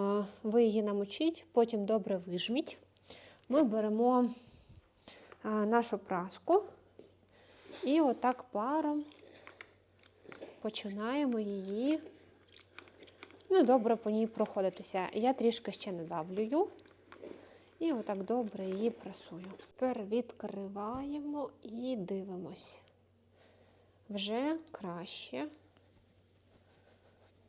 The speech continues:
Але це ще не зовсім той результат, який нам потрібен.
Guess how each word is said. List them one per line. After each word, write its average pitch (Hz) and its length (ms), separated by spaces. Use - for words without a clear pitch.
Але 226 260
це 226 180
ще - 180
не 214 140
зовсім 208 380
той 208 180
результат, 185 600
який 240 280
нам 247 200
потрібен. 254 600